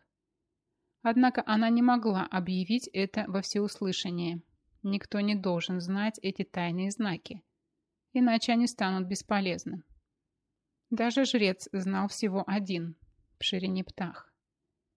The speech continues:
Плохо, что такие воззвания якобы спасшегося царя появились вообще. Это означало, что либо в Кемете нашлись неверящие в ее силу, либо кто-то очень сильный извне пытается посадить на трон своего человека,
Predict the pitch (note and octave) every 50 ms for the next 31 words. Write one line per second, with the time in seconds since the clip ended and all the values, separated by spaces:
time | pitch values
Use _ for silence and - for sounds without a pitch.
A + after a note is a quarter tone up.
0 | _ _ _ _ _ _ _ _ _ _ _ _ _ _ _ _ _ _ _ _
1 | _ _ _ B3+ B3+ C#4+ E4 - - G#3+ - - - G#3+ - A3+ G#3+ G#3+ - A3+
2 | A3+ A3 A3+ A3 G#3 A#3 A#3+ C#4 D4+ C#4+ B3 G3 E3+ F3 F3+ E3+ - - A#3+ G#3
3 | G3+ G#3 G3+ G3+ - G3+ F#3 G3 - - - A3 - - - - F#3+ F#3 F#3 -
4 | G3+ F#3+ - - G3+ G3+ A3 A#3+ C4 C4 C4 - - - - F#3+ F#3+ F#3+ F#3 G3+
5 | G#3 G3+ - - G3 G3+ G#3+ G#3+ - - - - F#3+ G#3+ E3 - - - _ _
6 | - _ _ _ _ _ _ G#3 F#3 - G3 F#3 F#3 F#3+ F#3+ G3 F#3+ - - A#3+
7 | B3 A3 F#3 - - _ _ _ _ _ _ _ _ _ - - - - - A#3+
8 | A#3 A3+ A#3 G#3+ A3 G#3 - - A#3 A3 A3 G#3+ G#3 - - G#3 G#3 G#3 G3+ -
9 | - G#3+ G3+ - - - G#3+ G#3 F#3 G3 G3+ G3 G3 F#3 - - - G3 F#3+ F#3
10 | F#3+ F#3+ G3 F#3+ - - - C#4 C#4+ B3 F#3 E3+ - - _ _ _ _ _ _
11 | _ - C4 D4 C4 B3 B3+ A3+ - - A3 G#3+ B3 A3+ - - G#3 G#3+ - -
12 | A3+ A3 - - - G3 G3 G3 G3+ - - G3 G3 G3 F#3+ F#3 F#3 F3+ F3 -
13 | F#3+ - - F#3 F#3 F3+ F3+ - G3 - - F3+ - G3 F#3 F3+ F3+ E3+ - F#3
14 | F3 F3 - - G#3+ A#3 B3 - - G3 F3+ F3+ F3 F#3 F#3+ - - - A#3+ B3
15 | A#3+ A3+ F#3 F#3+ - - -